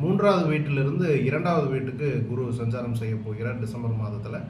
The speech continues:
அதே மாதிரி சனி பகவான் உங்களுடைய பதினொன்னாம் வீட்டுல வக்ரமாகி இருக்கிறார். இப்ப வக்ர கிரகங்கள் உங்களுடைய ரெண்டாம் வீடு, ஏழாம் வீடு மற்றும் பதினொன்னாம் வீடு, இந்த ரெண்டு, ஏழு, பதினொன்னு போன்ற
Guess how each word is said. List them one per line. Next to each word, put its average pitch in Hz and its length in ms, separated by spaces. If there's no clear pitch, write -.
அதே 175 220
மாதிரி 180 280
சனி 180 260
பகவான் 180 340
உங்களுடைய 143 400
பதினொன்னாம் 147 560
வீட்டுல 135 280
வக்ரமாகி 120 460
இருக்கிறார். 104 340
இப்ப 196 160
வக்ர 151 340
கிரகங்கள் 196 480
உங்களுடைய 170 500
ரெண்டாம் 160 380
வீடு, 156 500
ஏழாம் 170 400
வீடு 151 260
மற்றும் 151 400
பதினொன்னாம் 143 480
வீடு, 117 340
இந்த 147 500
ரெண்டு, 208 420
ஏழு, 175 220
பதினொன்னு 160 640
போன்ற 143 460